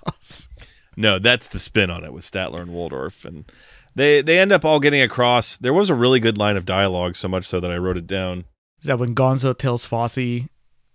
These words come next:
Speaker 1: not to listen to his critics?
Speaker 2: He says, "Pay no attention to your critics. Take it one step at a time." I thought that was a very prophetic line.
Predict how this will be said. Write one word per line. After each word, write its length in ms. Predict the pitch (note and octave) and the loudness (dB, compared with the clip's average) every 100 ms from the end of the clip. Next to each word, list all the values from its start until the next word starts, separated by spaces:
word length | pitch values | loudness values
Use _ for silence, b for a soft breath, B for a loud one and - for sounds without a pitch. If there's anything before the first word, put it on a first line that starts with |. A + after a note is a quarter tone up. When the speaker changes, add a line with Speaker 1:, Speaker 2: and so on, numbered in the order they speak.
| _ | _
Speaker 1:
not 240 | C#3 C3 - | -4 -2 -2
to 60 | B2+ | -2
listen 320 | A#2+ B2 C3 | -2 -2 -4
to 80 | A#2+ | -4
his 120 | G#2+ | -6
critics? 540 | - A#2 B2+ - - b b b b b b b b | -4 -4 -6 -10 -16 b b b b b b b b
Speaker 2:
He 80 | A2 | -6
says, 240 | - B2+ | 0 0
"Pay 180 | - D3+ | 0 -2
no 140 | D#3+ D3+ | 0 -2
attention 400 | - C#3+ B2 B2+ | -2 -4 -4 -6
to 120 | C3+ | -6
your 80 | A2+ | -6
critics. 400 | - A#2+ A#2 - | -2 -4 -4 -8
Take 200 | - A2 | -6 -6
it 100 | G#2+ | -6
one 200 | G2 A2 | -8 -10
step 280 | - A#2 G2 | -8 -8 -6
at 60 | G2 | -8
a 60 | |
time." 460 | F2 F2+ F2 D2 F#2 - - | -6 -6 -6 -8 -14 -20 -20
I 80 | |
thought 200 | F#2+ F#2 F#2+ | -14 -12 -10
that 120 | D#2+ | -12
was 140 | F2 | -12
a 60 | F2+ | -10
very 360 | F#2 F2+ E2+ - b b b b b b _ _ _ _ _ _ | -8 -6 -8 -14 b b b b b b _ _ _ _ _ _
prophetic 560 | - F#2+ - F#2 F2+ - | -8 -6 -4 -6 -6 -8
line. 380 | E2+ E2 E2 | -12 -12 -14